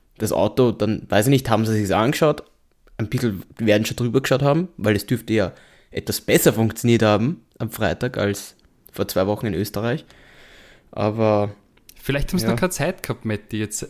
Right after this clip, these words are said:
Speaker 2: geh nicht so hart mit ihnen ins Gericht. Vielleicht waren sie
Speaker 1: Ja,
Speaker 2: ja
Speaker 1: nee.
Speaker 2: beschäftigt.
Speaker 1: Nee, ich wollte nur ein bisschen Spannung haben.
Speaker 2: <laughs>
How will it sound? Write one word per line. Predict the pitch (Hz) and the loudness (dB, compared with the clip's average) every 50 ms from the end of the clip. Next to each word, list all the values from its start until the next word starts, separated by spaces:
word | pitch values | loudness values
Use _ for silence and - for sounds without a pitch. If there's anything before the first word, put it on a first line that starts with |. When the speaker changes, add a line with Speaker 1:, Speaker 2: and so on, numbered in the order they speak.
| - - | -6 -2
Speaker 2:
geh | 123 127 | -2 0
nicht | 151 147 - | 0 0 0
so | 156 127 | 0 2
hart | - 185 185 - - | 2 2 2 2 0
mit | 160 139 | 0 0
ihnen | 139 147 151 | 2 2 2
ins | 139 147 - | 2 0 0
Gericht. | - 139 131 143 170 175 - - - | 0 0 0 2 0 0 -2 -4 -2
Vielleicht | 123 98 123 123 110 | 0 2 2 4 6
waren | 147 139 127 | 6 6 6
sie | 131 | 6
Speaker 1:
Ja, | 117 | 6
Speaker 2:
ja | 127 143 | 6 6
Speaker 1:
nee. | 151 | 6
Speaker 2:
beschäftigt. | 131 - - 147 131 127 131 - - 131 - - - 131 - - - - - - - - - | 6 6 6 4 4 2 0 0 0 0 0 -2 -6 -8 -8 -10 -16 -18 -20 -20 -20 -10 -4
Speaker 1:
Nee, | 113 113 127 | 0 2 2
ich | 135 135 - | 2 4 4
wollte | 117 120 135 135 143 131 | 4 4 6 4 4 2
nur | 135 131 | 4 2
ein | 131 127 - | 2 2 0
bisschen | 127 131 131 139 120 | 0 0 2 2 0
Spannung | - - - - - 113 131 120 107 | 0 -2 -6 -6 -4 -4 -4 -4 -4
haben. | 104 98 98 104 101 107 - 151 - - - | -4 -4 -4 -4 -4 -6 -6 -8 -2 2 4
Speaker 2:
<laughs> | 202 | 4